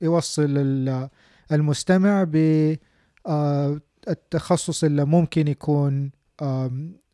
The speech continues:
اللي حابه ممكن ي-، يتبحر فيه. وحيكونوا ضيوفنا إن شاء الله هم ال-، الخبراء اللي بيعطوكم ال-، ال ins and outs حقت التخصص.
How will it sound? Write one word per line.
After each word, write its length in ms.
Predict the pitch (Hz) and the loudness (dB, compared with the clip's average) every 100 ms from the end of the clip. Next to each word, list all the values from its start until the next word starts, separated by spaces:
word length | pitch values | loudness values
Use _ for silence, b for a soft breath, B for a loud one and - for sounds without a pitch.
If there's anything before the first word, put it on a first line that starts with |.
| 190 | -8
اللي 240 | 135 127 | -6 -6
حابه 460 | - 147 143 123 135 | -4 -4 -4 -2 -4
ممكن 500 | 139 131 139 127 131 | -4 -6 -6 -4 -4
ي-، 180 | 131 - 202 | -4 -6 -2
يتبحر 840 | 135 127 127 127 - 135 143 - 131 | 0 2 0 -2 -4 -4 -4 -4 -12
فيه. 300 | - 131 127 b b b | -8 -8 -10 b b b
وحيكونوا 480 | 147 135 139 170 156 | -4 -2 2 4 4
ضيوفنا 420 | 143 151 - 143 | 4 4 4 0
إن 60 | 135 | 0
شاء 320 | 127 151 139 | -2 -2 -2
الله 420 | 135 131 147 202 | -2 -2 -2 -4
هم 380 | 185 143 151 147 | -6 -2 0 0
ال-، 520 | 143 135 131 127 127 131 b b b b | 0 -2 -2 -4 -4 -8 b b b b
الخبراء 680 | 147 131 - 202 165 147 185 - - - | -4 -2 2 2 4 2 2 -2 -14 -4
اللي 240 | 156 147 | -2 0
بيعطوكم 760 | 139 147 143 185 175 - 165 151 | 0 0 0 0 0 0 -2 0
ال-، 400 | 143 139 135 131 | 0 -2 -2 -4
ال 680 | 131 135 131 127 139 - 147 | -4 -4 -4 -6 -6 -4 -4
ins 20 | |
and 160 | 131 131 | -4 -6
outs 420 | 127 127 - - | -6 -8 -12 -16
حقت 360 | - 120 123 120 | -12 -12 -12 -12
التخصص. 560 | 117 113 139 - - | -14 -10 -10 -10 -16